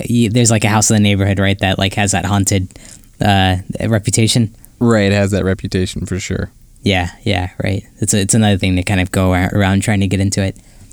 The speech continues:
Speaker 2: Yeah, and if you know that you're that house, like, I, I'm sure it would be a bummer, and, like, you'd probably be hassled,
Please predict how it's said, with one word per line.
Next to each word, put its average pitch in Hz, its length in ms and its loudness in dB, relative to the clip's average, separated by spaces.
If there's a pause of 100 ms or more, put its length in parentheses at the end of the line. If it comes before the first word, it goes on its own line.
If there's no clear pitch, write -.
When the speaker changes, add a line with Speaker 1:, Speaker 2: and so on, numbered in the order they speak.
(200)
Speaker 2:
Yeah, 107 240 2
and 104 100 2
if 107 120 -2
you 131 100 4
know 123 260 4
that 110 120 2
you're 107 200 0
that 87 220 -2
house, 101 420 -2
like, - 160 -6
I, 82 220 -8
I'm 127 180 2
sure 131 320 2
it 107 80 2
would 110 160 2
be 98 280 0 (840)
a 113 100 2
bummer, 98 560 0 (120)
and, 101 160 0
like, 95 260 -2
you'd 127 300 -2
probably 98 220 0
be 98 120 0
hassled, 95 560 -2